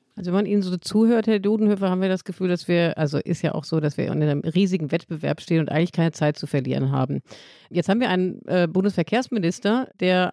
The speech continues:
ein eigentlich schon beschlossenes Verbrenner aus, da jetzt ein Veto eingelegt hat. Am vergangenen Wochenende hat sich das Kabinett in Meseberg getroffen und da hat sich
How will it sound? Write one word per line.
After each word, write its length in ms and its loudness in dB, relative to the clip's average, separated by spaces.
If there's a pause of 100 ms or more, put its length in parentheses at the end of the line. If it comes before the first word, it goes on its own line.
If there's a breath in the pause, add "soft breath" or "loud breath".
ein 360 0
eigentlich 420 0
schon 160 -2
beschlossenes 540 -2
Verbrenner 640 0
aus, 420 0
da 120 2
jetzt 180 0
ein 60 -4
Veto 260 2
eingelegt 640 -6
hat. 160 -4 (480 loud breath)
Am 140 0
vergangenen 640 2
Wochenende 960 2
hat 200 -2
sich 140 -2
das 240 -2
Kabinett 420 2
in 140 -4
Meseberg 460 2
getroffen 580 -2
und 420 -2
da 400 2
hat 280 -6
sich 300 -6